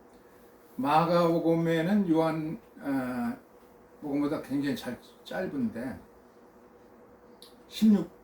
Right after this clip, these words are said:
장까지밖에 없는데, 예수님의 기적에 대한 얘기가 쫙 유띠스 곳곳곳 하면서 많이 나옵니다. 근데 요한복음은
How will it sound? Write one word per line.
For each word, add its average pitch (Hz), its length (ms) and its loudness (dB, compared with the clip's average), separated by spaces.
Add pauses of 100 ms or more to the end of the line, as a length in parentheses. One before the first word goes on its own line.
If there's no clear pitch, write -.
장까지밖에 127 680 -8
없는데, 107 480 -10 (240)
예수님의 123 600 -4
기적에 123 440 -6
대한 113 240 -4
얘기가 107 280 -14
쫙 - 140 -20 (920)
유띠스 123 600 -4 (140)
곳곳곳 - 420 -16 (320)
하면서 113 560 -6 (340)
많이 120 280 -6
나옵니다. 98 380 -8 (600)
근데 123 220 -6
요한복음은 151 720 2